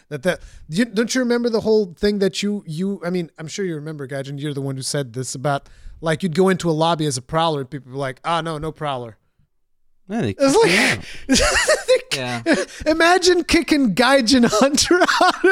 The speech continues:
Speaker 1: of your lobby.
Speaker 2: It,
Speaker 3: Right.
Speaker 2: it happened to me just a few weeks ago when I played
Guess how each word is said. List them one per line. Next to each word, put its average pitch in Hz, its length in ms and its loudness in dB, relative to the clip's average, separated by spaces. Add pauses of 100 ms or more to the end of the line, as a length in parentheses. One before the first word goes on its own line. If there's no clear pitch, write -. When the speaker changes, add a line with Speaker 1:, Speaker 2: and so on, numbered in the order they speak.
Speaker 1:
of - 100 -4
your 330 100 6 (220)
lobby. 330 440 0
Speaker 2:
It, 285 40 2
Speaker 3:
Right. 262 220 -2
Speaker 2:
it 240 100 2
happened 269 420 2
to 269 100 0
me 240 160 2
just 233 220 -4
a 202 40 -10
few 240 180 -4
weeks 294 320 -2
ago 117 280 -2
when 107 280 -4
I 127 120 0
played 131 440 -2